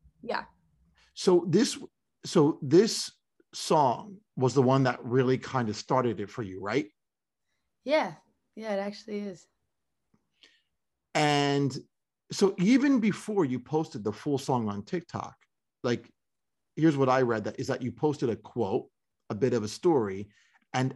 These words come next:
Speaker 2: a demo of the song, right?
Speaker 1: Yeah. Yeah.
Speaker 2: And without e-, and, and that alone, without even posting the song, that accumulated over, like, a million and a half views. Is that right?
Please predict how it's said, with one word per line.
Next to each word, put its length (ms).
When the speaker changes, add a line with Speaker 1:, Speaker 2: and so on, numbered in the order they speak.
Speaker 2:
a 80
demo 720
of 400
the 60
song, 320
right? 240
Speaker 1:
Yeah. 140
Yeah. 120
Speaker 2:
And 140
without 320
e-, 160
and, 220
and 340
that 200
alone, 360
without 280
even 220
posting 380
the 80
song, 520
that 480
accumulated 720
over, 520
like, 340
a 40
million 320
and 100
a 20
half 300
views. 300
Is 140
that 200
right? 240